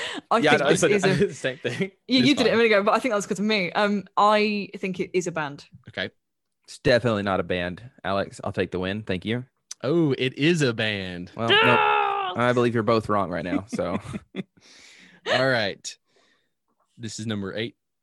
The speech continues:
Speaker 3: Whitechapel.
Speaker 2: Yep. Oh, oh, this is a band. Yeah. Confident A F right now.
Speaker 1: This is a place near where I work.
Speaker 3: I was gonna say.
Speaker 1: <laughs> Jack the Ripper hangs around there.
Speaker 3: Yep.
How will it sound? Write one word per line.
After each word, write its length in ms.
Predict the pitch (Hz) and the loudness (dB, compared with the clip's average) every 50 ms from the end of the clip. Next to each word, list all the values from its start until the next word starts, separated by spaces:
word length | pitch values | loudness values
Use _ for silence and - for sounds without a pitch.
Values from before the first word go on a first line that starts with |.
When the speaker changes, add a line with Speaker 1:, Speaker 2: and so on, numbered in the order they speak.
| _ _ _ _ _ _ _ _ _ _ _ _ _ _ _ _ _ _ _ _ _ | _ _ _ _ _ _ _ _ _ _ _ _ _ _ _ _ _ _ _ _ _
Speaker 3:
Whitechapel. 920 | 113 107 98 101 107 120 156 - - - 120 104 90 82 - 80 76 - - | -12 -8 -4 0 2 2 2 2 0 -2 -2 -2 -2 -4 -6 -10 -14 -14 -16
Speaker 2:
Yep. 80 | _ _ _ _ _ _ _ _ _ _ _ _ _ - | _ _ _ _ _ _ _ _ _ _ _ _ _ -4
Oh, 200 | 113 107 107 - - | -4 -2 -4 -2 -2
oh, 100 | 110 113 | -4 -2
this 220 | 104 120 110 - 104 | -2 -4 -6 -6 -8
is 120 | 95 85 | -8 -8
a 40 | 90 | -8
band. 320 | 80 90 87 92 90 90 | -8 -6 -6 -6 -6 -4
Yeah. 260 | 95 98 95 92 90 - _ _ _ _ _ _ _ _ _ _ _ _ _ _ _ _ _ _ _ _ _ _ - | -2 0 0 0 -2 -4 _ _ _ _ _ _ _ _ _ _ _ _ _ _ _ _ _ _ _ _ _ _ -12
Confident 500 | - - 98 98 92 - 90 90 85 - _ | -8 -6 -6 -4 -6 -6 -8 -8 -10 -8 _
A 140 | 92 95 90 | -4 -2 -2
F 220 | 87 87 87 - | -2 -4 -6 -8
right 140 | - - - 65 | -8 -8 -8 -8
now. 280 | 73 85 80 - 165 - _ _ _ _ _ _ _ _ _ _ _ _ _ _ _ _ | -8 -10 -10 -12 -14 -18 _ _ _ _ _ _ _ _ _ _ _ _ _ _ _ _
Speaker 1:
This 160 | 196 190 185 190 | -14 -12 -12 -10
is 60 | 175 | -10
a 40 | 180 | -8
place 300 | 175 180 175 170 165 165 | -6 -4 -4 -4 -4 -4
near 140 | 170 160 156 | -6 -6 -4
where 140 | 151 143 143 | -4 -6 -6
I 40 | 139 | -6
work. 360 | 139 170 165 160 - - - _ - | -6 -6 -6 -6 -8 -10 -14 _ -10
Speaker 3:
I 60 | 104 | -10
was 100 | 107 107 117 | -8 -6 -4
gonna 160 | 123 117 - | -4 -4 -2
say. 420 | - 135 123 117 107 98 92 92 - _ _ _ _ _ _ _ _ _ _ _ _ _ _ | 0 0 0 0 0 -2 -4 -8 -14 _ _ _ _ _ _ _ _ _ _ _ _ _ _
Speaker 1:
<laughs> 1300 | - - - - - _ - - - - - - - - - - - - _ _ _ _ _ _ _ _ _ | -20 -20 -20 -20 -20 _ -16 -14 -14 -14 -14 -16 -16 -18 -20 -20 -20 -20 _ _ _ _ _ _ _ _ _
Jack 240 | - 196 - - - | -8 -8 -8 -8 -10
the 60 | 165 | -10
Ripper 340 | 185 185 180 - 170 165 165 | -10 -10 -8 -10 -10 -10 -10
hangs 280 | - 165 165 165 165 165 | -10 -10 -10 -8 -8 -8
around 280 | 165 170 170 170 170 170 | -8 -8 -8 -8 -8 -8
there. 120 | 170 185 | -8 -8
Speaker 3:
Yep. 140 | 202 - | -8 -10